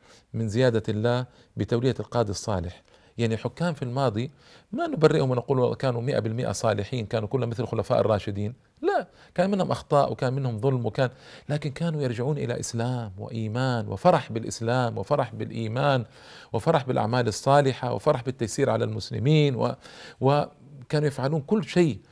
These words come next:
لمصلحة الإسلام والمسلمين. وانظروا إلى هذا الحاكم الذي يفرح بتولية قاضي مثل ابن أبي محرز رحمة الله تعالى عليه.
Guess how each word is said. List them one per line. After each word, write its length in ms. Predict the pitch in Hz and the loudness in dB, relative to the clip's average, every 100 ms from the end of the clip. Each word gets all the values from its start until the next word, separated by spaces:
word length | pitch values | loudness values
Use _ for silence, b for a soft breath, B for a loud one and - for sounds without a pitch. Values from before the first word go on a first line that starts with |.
| B - | B -4
لمصلحة 420 | 123 123 160 143 - | -2 0 -2 -2 -4
الإسلام 400 | 110 - 127 117 | -4 0 0 2
والمسلمين. 680 | 107 107 - 117 143 196 - | -2 -2 -6 -4 -2 -4 0
وانظروا 300 | 170 147 135 | 2 4 2
إلى 100 | 123 | 2
هذا 160 | 123 | -2
الحاكم 320 | 110 131 127 113 | -2 -4 -2 -2
الذي 140 | 110 | -2
يفرح 420 | 139 - 117 - _ B B B 110 | -4 -4 -10 -12 _ B B B -4
بتولية 440 | 107 131 117 107 - | 2 2 4 0 0
قاضي 380 | 123 107 107 - b b b | 0 0 -2 -8 b b b
مثل 320 | 127 131 135 135 | -2 -2 -4 -2
ابن 360 | 123 110 104 127 b b b | -4 -2 -4 -6 b b b
أبي 220 | 120 117 107 | 0 2 0
محرز 460 | 113 - 107 95 | -4 -4 -6 -4
رحمة 300 | 107 113 104 113 | -6 -6 -6 -2
الله 280 | 110 104 | 0 0
تعالى 340 | 95 107 107 98 | -2 -2 0 0
عليه. 380 | 107 139 156 | 2 2 0